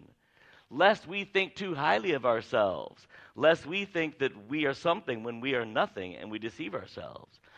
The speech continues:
"For every man shall bear his own burden." Now, this seems almost, um, no, it's like an oxymoron, right? It says in verse two,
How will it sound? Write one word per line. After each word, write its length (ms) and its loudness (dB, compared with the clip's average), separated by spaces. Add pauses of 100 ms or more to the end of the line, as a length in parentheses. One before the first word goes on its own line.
(300)
"For 140 0
every 240 4
man 280 0
shall 220 0
bear 240 0
his 140 -4
own 180 -4
burden." 240 -4
Now, 40 -10
this 140 -6 (300)
seems 320 -6
almost, 600 -2 (500)
um, 360 2 (2000)
no, 400 -6
it's 140 -10
like 160 2
an 80 -4
oxymoron, 720 -2
right? 220 -2
It 80 -16
says 260 -4
in 100 -10
verse 260 -4
two, 360 -2